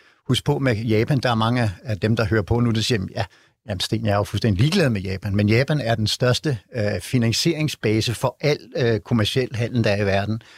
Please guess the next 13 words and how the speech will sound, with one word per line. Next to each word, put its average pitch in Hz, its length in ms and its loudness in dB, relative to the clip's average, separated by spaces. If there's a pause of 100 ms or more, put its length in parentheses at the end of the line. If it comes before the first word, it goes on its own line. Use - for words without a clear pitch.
(220)
De 120 80 4
har 123 260 2
et 117 220 0 (100)
kæmpe 165 420 -2
betalingsbalanceoverskud, 113 880 -2
de 95 100 -6
har 98 80 0
kørt 113 200 0
over 107 140 0
de 98 80 -8
sidste 98 520 -2
halvtreds 95 440 0
år. 120 260 -4